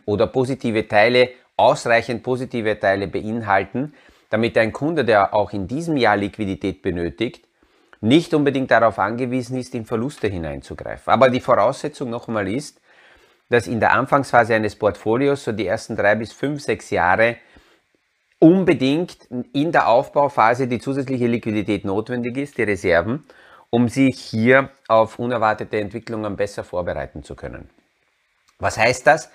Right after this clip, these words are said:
Wenn heute jemand kommt und sagt, okay, ich habe hier eine bestimmte Summe, sagen wir hundert Prozent Kapital steht zur Verfügung, dann würde ich wahrscheinlich in der Anfangsphase, aber natürlich hängt das immer davon ab,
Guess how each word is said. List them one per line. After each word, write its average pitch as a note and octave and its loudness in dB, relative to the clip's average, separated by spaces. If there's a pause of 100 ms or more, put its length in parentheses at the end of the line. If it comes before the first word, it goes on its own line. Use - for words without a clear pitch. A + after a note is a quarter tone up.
(380)
Wenn G#2 -2
heute B2 4
jemand A2+ 0
kommt C#3+ 0
und C3+ 0
sagt, B2 0
okay, B2+ -2
ich C3 -4
habe A#2+ 0
hier B2 0
eine A2+ -2
bestimmte A#2 -4
Summe, C#3+ -2
sagen A#2 2
wir G#2+ 0
hundert B2+ -2
Prozent A2 -4 (340)
Kapital A2 2
steht - -6
zur A2+ -10
Verfügung, A2+ -2 (300)
dann A2+ 0
würde C3 2
ich B2+ -2
wahrscheinlich A#2+ -4
in A#2+ -8
der G#2 2
Anfangsphase, B2 0
aber A#2 2
natürlich C3+ -4
hängt B2 -4
das A#2+ -6
immer A#2+ -2
davon G#2 2
ab, - 2